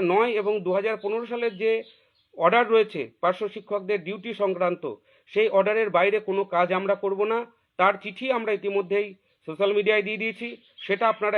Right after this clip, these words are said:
head of the institute-কে দেবেন এবং খাতা দেখা থেকে শুরু করে নাইন, টেন, ইলেভেন, টুয়েলভের কোনো ক্লাস আমরা নেব না। আমরা holistic রিপোর্টের কাজ, আমরা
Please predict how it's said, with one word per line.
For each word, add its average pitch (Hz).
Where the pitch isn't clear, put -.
head 185
of 190
the 208
institute-কে 190
দেবেন 226
এবং 214
খাতা 190
দেখা 226
থেকে 220
শুরু 185
করে 226
নাইন, 190
টেন, 226
ইলেভেন, 208
টুয়েলভের 208
কোনো 196
ক্লাস 190
আমরা 185
নেব 175
না। 208
আমরা 220
holistic 208
রিপোর্টের 202
কাজ, 196
আমরা 220